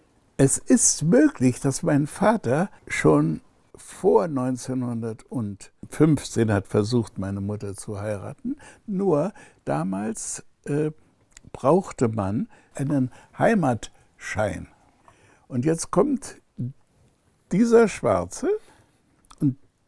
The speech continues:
diese Frau kommen aufs Standesamt. Meine Mutter, äh, selbstverständlich, kann den Heimatschein vorlegen, aber mein Vater,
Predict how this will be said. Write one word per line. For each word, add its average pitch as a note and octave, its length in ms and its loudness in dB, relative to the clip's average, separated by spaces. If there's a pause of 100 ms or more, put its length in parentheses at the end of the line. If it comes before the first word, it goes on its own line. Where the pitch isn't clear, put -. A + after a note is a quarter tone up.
diese A#3 320 6
Frau A#2 720 2 (520)
kommen F#3 260 0
aufs - 320 -6
Standesamt. D3 920 -4 (520)
Meine G2 380 2
Mutter, G3 500 -2
äh, E3+ 300 -4
selbstverständlich, C#3 840 -2
kann D#3 240 -2
den B2 240 -2
Heimatschein C3+ 640 -4
vorlegen, G3+ 640 -2 (400)
aber B2 260 -2
mein A2 280 -4
Vater, G3 600 -8